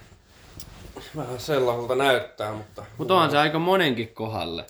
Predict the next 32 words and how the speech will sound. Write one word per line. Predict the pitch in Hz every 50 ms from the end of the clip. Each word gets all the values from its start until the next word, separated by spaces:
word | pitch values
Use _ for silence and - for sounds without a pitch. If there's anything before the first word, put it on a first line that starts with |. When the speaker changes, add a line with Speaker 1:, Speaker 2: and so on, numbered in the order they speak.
| _ _ _
Speaker 2:
Kuka, | - 151 - 170 165 - - - -
kuka | - 160 160 175 160
haluaa | 160 170 170 160 156 135 110 104 98 92 101
loppupeleissä | 113 110 - - - 110 110 101 95 - - 104 - -
niinku | 104 101 95 98 101
sitä, | - 104 98 95 95 92
että | 90 95 - - 92 - - - _ _ _ _
koko | - 143 135 127 127 127 123
elämässä | 123 123 123 117 107 104 104 - - 107
niinku | 104 98 98 95 92 101 98 98 -
unelmoinut | 104 110 113 113 110 104 101 101 98 95 95 92 87 87
jostakin | 92 92 95 - - 95 98 101
yhdestä | 98 107 113 107 98 - - 101 104
asiasta, | 107 104 101 92 90 92 - - -
ja | - 101
sit | 107 123 - -
kun | - 120
sä | 117 110
pääset | - - 123 123 117 107 110 98 -
sinne, | - 101 101 104 101 98
niin | 101 98 98
se | 101 - 104
ei | 104 104 104
oo | 101 104
samanlaista | - - 107 104 104 101 101 98 98 98 - - -
kuin | - 98 -
silloin, | - - 101 98 98 95
kun | 87 80
sä | - - 55 - - - _ _ _ _ _ _
olit | 98 95 - - - -
nuori. | 110 107 98 90 87 - - - _ _ _ _ _ _
Speaker 1:
Mm. | 113 107 104 98 98